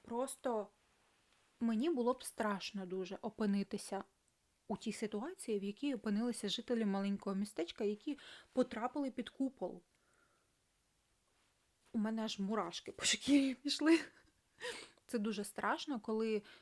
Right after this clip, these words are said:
ти лишаєшся один на один з людьми, е, й-, у яких вавка в голові.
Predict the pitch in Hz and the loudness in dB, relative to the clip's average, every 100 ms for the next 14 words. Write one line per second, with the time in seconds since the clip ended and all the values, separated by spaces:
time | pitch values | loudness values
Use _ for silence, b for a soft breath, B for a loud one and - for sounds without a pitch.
0 | B 240 233 208 - 220 214 - 208 220 | B 2 4 2 0 -2 -4 -4 -4 -2
1 | 214 202 202 202 202 196 - _ _ _ | 0 0 0 0 0 -2 -8 _ _ _
2 | _ _ - 214 220 202 233 359 415 - | _ _ -8 -2 0 2 2 2 -2 -10
3 | _ _ _ _ - 208 214 - 214 208 | _ _ _ _ -4 -2 -2 -6 -8 -8
4 | - 233 233 - 349 - 208 214 202 - | -4 0 0 0 -6 -4 -2 0 -2 -8
5 | 196 185 208 208 214 | -12 -8 -8 -8 -10